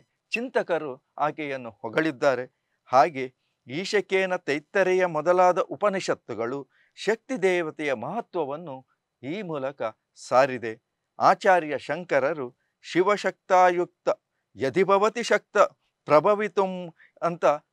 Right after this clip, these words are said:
ಅವರು ಸಾರಿದ್ದಾರೆ. ಅದೊಂದು ಪ್ರಪಂಚಕ್ಕೆ ಪ್ರಕಟ ಮಾಡಿದ್ದಾರೆ. ಅಂದರೆ ಶಿವನನ್ನು ನಾವು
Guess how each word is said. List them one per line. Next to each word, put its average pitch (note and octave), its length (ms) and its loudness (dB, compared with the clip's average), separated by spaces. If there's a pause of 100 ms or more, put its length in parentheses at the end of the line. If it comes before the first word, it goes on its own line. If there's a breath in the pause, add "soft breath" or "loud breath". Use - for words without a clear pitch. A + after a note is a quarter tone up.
ಅವರು C#3 240 -6
ಸಾರಿದ್ದಾರೆ. C3 680 -4 (220)
ಅದೊಂದು C3 300 -6 (100)
ಪ್ರಪಂಚಕ್ಕೆ D#3 760 -6 (360)
ಪ್ರಕಟ F3 360 2 (100)
ಮಾಡಿದ್ದಾರೆ. A2 640 -2 (400)
ಅಂದರೆ C3+ 340 -4 (320)
ಶಿವನನ್ನು D#3+ 520 -4
ನಾವು B2 300 -14